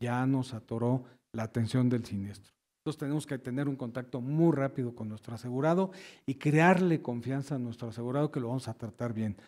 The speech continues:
de que no vamos a buscar pagarle lo menos posible. Otro es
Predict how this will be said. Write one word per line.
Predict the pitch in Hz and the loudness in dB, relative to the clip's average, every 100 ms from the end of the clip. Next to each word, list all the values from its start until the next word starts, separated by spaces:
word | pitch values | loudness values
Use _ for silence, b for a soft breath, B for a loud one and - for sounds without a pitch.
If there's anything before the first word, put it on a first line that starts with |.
| B _ | B _
de | 131 | -6
que | 127 | -2
no | 127 143 | 2 4
vamos | 139 139 127 | 4 2 -2
a | |
buscar | 110 107 - 127 123 | -8 -8 -4 -4 -4
pagarle | 110 113 123 123 123 - - | -4 -2 0 0 -2 -4 -4
lo | 113 | 0
menos | 127 131 127 | 4 4 2
posible. | - 101 - 113 104 - b b _ _ | -2 -10 -8 -8 -8 -16 b b _ _
Otro | 147 165 175 147 | 2 6 6 8
es | 165 170 - | 6 4 -2